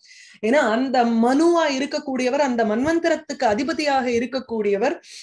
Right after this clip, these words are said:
உங்களுக்கு வந்து அந்த தர்மத்தை ஃபாலோ பண்ணணும். அது என்னங்கிறது தான் மன்வந்தரம்னு சொல்றோம். அடுத்தது ஊதயஹா. ஊதயஹாங்கிறதுக்கு தான் சொன்னேன், கர்மாக்களினுடைய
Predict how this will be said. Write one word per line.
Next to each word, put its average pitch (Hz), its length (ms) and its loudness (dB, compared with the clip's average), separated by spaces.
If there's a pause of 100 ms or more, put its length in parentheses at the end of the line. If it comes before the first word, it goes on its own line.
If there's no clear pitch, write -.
(220)
உங்களுக்கு 240 400 2
வந்து 254 460 -2
அந்த 226 300 0
தர்மத்தை 285 500 0
ஃபாலோ - 0 -
பண்ணணும். 208 640 -2
அது 208 220 -4
என்னங்கிறது 240 680 -2
தான் 233 220 -4
மன்வந்தரம்னு 190 720 -4
சொல்றோம். 160 320 -10 (460)
அடுத்தது 262 600 0
ஊதயஹா. 269 720 0
ஊதயஹாங்கிறதுக்கு 254 840 -2
தான் 254 180 -2
சொன்னேன், 220 360 -4 (220)
கர்மாக்களினுடைய 294 1200 0